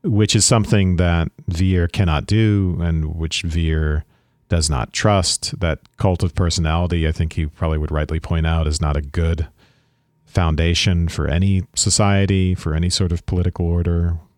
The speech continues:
although it, even though it may work with spectacularly in some limited situations. But I think the question here is, yeah,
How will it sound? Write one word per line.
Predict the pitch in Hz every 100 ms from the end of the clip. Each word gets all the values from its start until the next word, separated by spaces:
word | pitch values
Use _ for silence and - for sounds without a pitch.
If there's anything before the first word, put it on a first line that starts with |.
| -
although | 85 82 80
it, | -
even | 82 80
though | 76 73
it |
may | 80 78
work | 76 80 - - _
with | 90 82 - _ -
spectacularly | - - 85 - 90 - 98 90 92 87 87 90 -
in | - 85 87 123 -
some | - 90 82 82 107 -
limited | 92 85 85 -
situations. | - 90 87 82 82 92 82 -
But | - 85 82 - _
I | 92
think | - 101
the | -
question | - 101 90 - 85
here | 87 85 80
is, | 78 76 - -
yeah, | 92